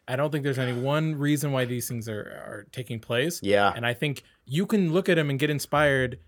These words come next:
Speaker 1: and, and try to figure out the, you know, the reason behind everything and w-, why you wanna pull something in.
Speaker 2: Mm-hmm.
Speaker 1: If, if it's gonna be,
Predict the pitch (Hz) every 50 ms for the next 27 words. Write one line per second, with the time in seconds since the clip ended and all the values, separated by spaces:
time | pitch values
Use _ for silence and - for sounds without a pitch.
0 | _ _ _ _ _ _ _ - 131 127 123 120 120 120 117 113 120 - - -
1 | 123 - - 175 202 214 - 233 202 196 185 165 170 151 123 113 - - 175 151
2 | 135 117 113 117 120 131 135 127 127 139 165 202 185 156 143 120 117 110 110 110
3 | 104 107 101 107 107 - - 107 117 135 143 - 127 120 117 123 127 - - 120
4 | 113 120 127 120 120 113 123 143 160 151 151 156 151 143 - 165 151 - 180 165
5 | 156 165 165 196 214 165 113 - - - 104 113 123 131 131 147 123 - - 139
6 | 120 135 - - - 143 143 143 135 139 135 131 127 123 120